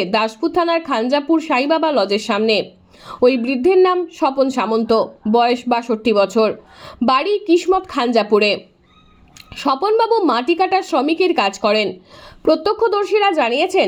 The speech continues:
লরিটি ঘাটালের দিকে যাচ্ছিল। স্বপনবাবু মাটি কাটার কাজের উদ্দেশ্যে সাইকেল নিয়ে রানীচকের অভিমুখে তার সাইকেলের পিছনে কোদাল ছিল। সেই কোদালের লম্বা বাঁটটি সাইকেল থেকে অনেকটাই বেরিয়েছিল। রাস্তার সাইডে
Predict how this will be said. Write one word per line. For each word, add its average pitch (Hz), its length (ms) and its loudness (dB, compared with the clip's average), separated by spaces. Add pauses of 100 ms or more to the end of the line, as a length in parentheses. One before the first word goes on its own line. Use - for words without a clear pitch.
(120)
লরিটি 254 360 0
ঘাটালের 311 520 0
দিকে 349 220 0
যাচ্ছিল। 233 440 0 (280)
স্বপনবাবু 330 640 0
মাটি 254 360 -2
কাটার 381 300 0
কাজের 339 320 -2
উদ্দেশ্যে 330 360 -2
সাইকেল 302 440 -2
নিয়ে 254 220 2
রানীচকের 311 580 0 (120)
অভিমুখে 285 600 2 (280)
তার 269 180 0
সাইকেলের 320 540 -2
পিছনে 359 380 2
কোদাল 233 420 2
ছিল। 226 240 -2 (720)
সেই 359 280 2
কোদালের 415 500 2
লম্বা 320 380 2
বাঁটটি 262 540 0
সাইকেল 277 440 -2
থেকে 330 260 0 (160)
অনেকটাই 349 460 0
বেরিয়েছিল। 208 540 0 (420)
রাস্তার 226 480 0
সাইডে 262 440 0